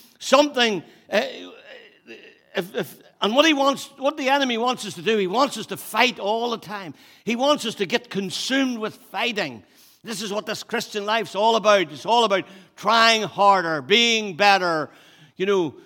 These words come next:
make sure you work harder. This is the whole thing. So what I want to do this morning, I want to talk to you about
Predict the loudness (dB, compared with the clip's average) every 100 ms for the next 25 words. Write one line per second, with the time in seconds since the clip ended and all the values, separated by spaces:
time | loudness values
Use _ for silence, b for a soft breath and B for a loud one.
0 | B 0 0 0 -8 -2 2 2 2 -2
1 | 0 -2 -2 -14 -12 -2 6 6 6 0
2 | 0 -4 -8 -12 -10 -10 -10 -12 -14 b
3 | b 2 8 8 8 2 0 -2 -4 -6
4 | -4 -2 -2 -2 -4 -4 0 0 0 -4
5 | -4 -4 B B B 0 2 0